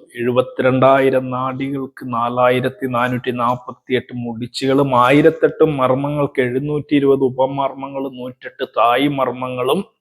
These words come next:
എഴുപത്തിരണ്ട് അപായ മർമ്മങ്ങളും നാപ്പത്തിയെട്ട് കൊടും അപായ വർമ്മങ്ങളും പന്ത്രണ്ട് പടുവർമ്മങ്ങളും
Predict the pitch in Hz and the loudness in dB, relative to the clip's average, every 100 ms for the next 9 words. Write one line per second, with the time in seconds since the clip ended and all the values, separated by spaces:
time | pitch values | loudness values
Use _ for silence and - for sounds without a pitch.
0 | _ _ _ - - - - - - 135 | _ _ _ -20 -20 -20 -20 -8 2 4
1 | 151 185 185 190 165 151 139 92 120 131 | 6 6 4 4 4 2 -2 0 -2 2
2 | 131 147 147 139 131 135 127 123 120 117 | 2 2 0 -2 -4 -4 -2 -2 -2 -4
3 | 127 147 151 - 151 127 131 131 143 160 | -4 -4 -8 2 2 2 -4 -2 2 0
4 | 156 - 139 127 127 127 123 123 131 131 | -2 -8 0 2 2 0 0 -4 -6 -8
5 | 135 131 131 - - - - _ _ _ | -2 -2 -2 -6 -20 -20 -20 _ _ _
6 | _ - - _ 135 135 151 160 160 151 | _ -20 -20 _ 2 2 2 2 4 2
7 | 143 131 139 143 135 135 123 117 107 | 0 -2 0 0 0 -6 -10 -12 -12